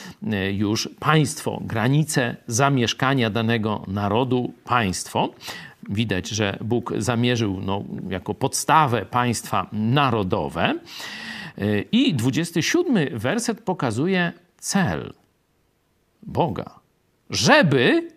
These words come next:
szukały Boga, czy Go może nie wyczują i nie znajdą, bo przecież nie jest On daleko od każdego z nas”, nie? Czyli pierwszym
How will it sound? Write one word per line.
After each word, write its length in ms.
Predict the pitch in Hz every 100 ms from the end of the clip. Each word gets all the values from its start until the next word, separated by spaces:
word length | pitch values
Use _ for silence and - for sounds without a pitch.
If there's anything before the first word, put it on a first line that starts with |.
| _
szukały 800 | - 330 349 370 190 285 302 320
Boga, 680 | 294 370 277 165 127 113 87
czy 180 | - 269
Go 180 | 175 143
może 420 | 123 233 233 196
nie 220 | 143 302
wyczują 520 | 330 247 254 247 233
i 100 | 190
nie 180 | 320 277
znajdą, 520 | 135 180 240 226 254 247 -
bo 140 | - 233
przecież 500 | - 302 294 294 120
nie 300 | 101 175 370
jest 220 | 269 147 135
On 180 | 131
daleko 480 | 113 113 113 113 127
od 140 | 127 -
każdego 920 | - 294 180 135 120 151 113 127 131 - - _ -
z 160 | 90 113
nas”, 500 | 139 90 - - -
nie? 380 | 185 - - 311 381 - - - - -
Czyli 380 | 302 285 104 - - _ _
pierwszym 640 | 160 269 - - 127 110